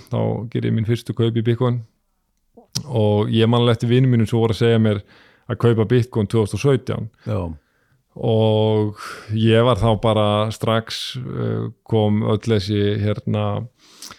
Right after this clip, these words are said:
Speaker 1: öll þessi sömu rök sem að raunverulega hristir hausinn núna yfir, sko, að þetta væri svona klassískt, eh, greater fool theory concept eða svona
Speaker 2: Já, já.
Speaker 1: viðfangsefni meiraflónskenningar.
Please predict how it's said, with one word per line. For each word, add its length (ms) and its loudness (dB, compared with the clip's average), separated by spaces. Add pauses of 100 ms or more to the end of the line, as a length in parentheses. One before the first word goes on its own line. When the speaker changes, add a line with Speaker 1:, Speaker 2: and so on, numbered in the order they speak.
(320)
Speaker 1:
öll 180 0
þessi 240 2
sömu 400 4
rök 320 4
sem 160 2
að 140 2
raunverulega 260 2
hristir 400 0 (220)
hausinn 400 2 (100)
núna 480 4
yfir, 320 4
sko, 240 -4
að 240 0
þetta 240 -2
væri 320 0
svona 240 -4
klassískt, 640 -4
eh, 320 -2
greater 320 -2
fool 300 -4
theory 420 0
concept 520 -2
eða 200 -4
svona 460 -4
Speaker 2:
Já, 180 -4
já. 140 2
Speaker 1:
viðfangsefni 500 0
meiraflónskenningar. 1080 0